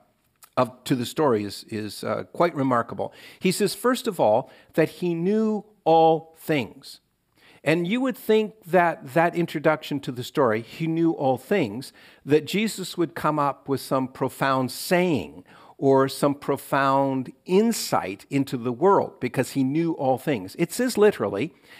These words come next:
"He knew that the Father had put all things under his power." Now, notice that the tense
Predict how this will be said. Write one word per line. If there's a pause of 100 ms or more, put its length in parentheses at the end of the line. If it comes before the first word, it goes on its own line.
(200)
"He
knew (140)
that
the
Father
had
put
all
things
under
his
power." (380)
Now,
notice
that (340)
the
tense